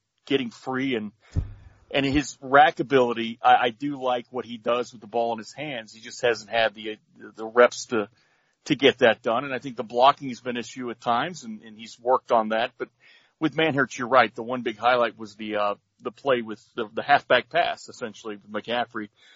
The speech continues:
Monday night against the Saints in twenty eighteen. And you're <laughs> right, the whole defense was fooled there. So you can't draw too much from that. Um, I know there was one play in eighteen where he was, uh, being draped near the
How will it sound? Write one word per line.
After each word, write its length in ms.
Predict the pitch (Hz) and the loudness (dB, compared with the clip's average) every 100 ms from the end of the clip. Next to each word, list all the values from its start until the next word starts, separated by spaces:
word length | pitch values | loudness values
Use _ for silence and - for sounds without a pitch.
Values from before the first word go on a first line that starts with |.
| _ - | _ 0
Monday 240 | 127 120 | 2 4
night 200 | 117 117 | 0 -2
against 300 | 107 110 - | -4 -10 -12
the 60 | 113 | -18
Saints 420 | - 123 117 - | -4 -2 -2 -6
in 60 | 104 | -10
twenty 300 | - 113 104 | -4 -2 -2
eighteen. 400 | 101 - 147 123 | -4 0 0 0
And 100 | 107 | -2
you're 100 | 104 - | -8 0
<laughs> 40 | |
right, 140 | 170 | 2
the 100 | - | 4
whole 180 | - 131 | 2 2
defense 500 | - 120 117 123 110 | -2 -4 -2 -2 -2
was 100 | 113 - | -12 -14
fooled 280 | 131 139 | -10 -2
there. 180 | 113 107 | 0 0
So 240 | - 117 110 _ - - _ _ | 0 -2 -2 _ -20 -20 _ _
you 100 | 131 | -6
can't 260 | - 165 147 | 4 6 6
draw 180 | 156 147 | 6 6
too 200 | - 151 | 4 0
much 260 | 139 123 | 0 0
from 160 | - 120 | -6 -4
that. 240 | 120 131 131 - | 0 0 -2 -4
Um, 380 | 117 117 117 117 | 0 0 -2 -4
I 100 | 127 | -6
know 120 | 131 | -4
there 140 | 131 127 | -6 -6
was 140 | 120 | -8
one 200 | 120 139 | -6 -6
play 380 | 143 139 127 117 | -6 -4 -2 -2
in 140 | 110 110 | -8 -8
eighteen 520 | 131 113 - 123 117 | -10 -10 -12 -10 -10
where 160 | 110 107 | -10 -10
he 180 | 117 120 | -8 -6
was, 300 | 110 110 117 | -4 -4 2
uh, 320 | 110 107 104 - - _ _ _ - | 4 4 2 -4 -20 _ _ _ 2
being 240 | 143 120 | 2 2
draped 600 | 110 123 143 135 - - _ _ _ | -2 4 4 4 -4 -20 _ _ _
near 240 | - 131 123 | -10 -6 -6
the 240 | 120 113 | -6 -8